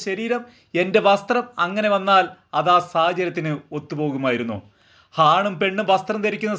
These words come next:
സാഹചര്യത്തിന് യോജിക്കുന്നതായിരിക്കണം. പൊതുയിടത്തിലാകുമ്പോൾ ശരീരം മാന്യമായി മറച്ചിരിക്കണം. കോളേജ് സ്വകാര്യ സ്ഥലമല്ല,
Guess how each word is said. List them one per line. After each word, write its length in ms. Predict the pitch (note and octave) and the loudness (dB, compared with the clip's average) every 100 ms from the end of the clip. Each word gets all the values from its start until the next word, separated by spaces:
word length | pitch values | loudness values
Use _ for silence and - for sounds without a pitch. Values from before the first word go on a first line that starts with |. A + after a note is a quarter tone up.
| - | 2
സാഹചര്യത്തിന് 520 | E3+ G3 G3+ F#3+ F#3+ F#3+ | 4 4 0 -4 -4 -2
യോജിക്കുന്നതായിരിക്കണം. 880 | F#3 F#3 G3+ F3+ F3 F3 E3+ E3 D#3 - _ _ _ - | -2 -2 -6 2 4 4 2 -2 -4 -8 _ _ _ -4
പൊതുയിടത്തിലാകുമ്പോൾ 1040 | D#3 E3 A3 G#3+ G#3+ G#3+ G3+ G3+ G3+ G3+ A3+ - | -2 2 2 2 2 2 4 2 -2 -2 -2 -4
ശരീരം 340 | F#3 G#3 F#3+ F3 | -4 -4 -4 -2
മാന്യമായി 400 | G3 A3 A3+ E3 | -2 -2 -4 0
മറച്ചിരിക്കണം. 640 | D3+ F#3 F#3+ B3+ B3+ A#3+ - _ _ _ _ D#3 | 0 0 0 -2 0 -2 -4 _ _ _ _ 0
കോളേജ് 540 | E3+ G3+ A3 G#3+ G#3+ | 4 6 4 2 -4
സ്വകാര്യ 400 | G3 F3+ A3 A#3 | -4 2 2 2
സ്ഥലമല്ല, 560 | A#3+ A3+ G3+ F3+ G#3+ | -2 -4 -2 -4 -2